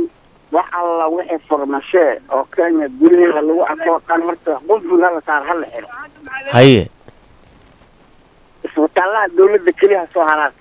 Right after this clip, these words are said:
Speaker 2: Haye.
Speaker 1: Waayo,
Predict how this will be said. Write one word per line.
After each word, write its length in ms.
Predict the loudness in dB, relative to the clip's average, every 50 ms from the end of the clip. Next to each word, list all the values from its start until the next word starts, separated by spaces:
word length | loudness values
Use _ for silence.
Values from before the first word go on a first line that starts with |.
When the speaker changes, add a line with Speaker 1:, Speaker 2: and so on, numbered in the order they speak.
| _ _ _ _ _ _ _ _
Speaker 2:
Haye. 400 | 0 4 6 6 6 4 2 -2 -6 -8 -8 -8 -8 -10 -14 _ _ _ _ _ _ _ _ _ _ _ _ _ _ _ _ _ _ _ _ _ _ -2
Speaker 1:
Waayo, 440 | 0 0 2 2 0 -2 -2 -4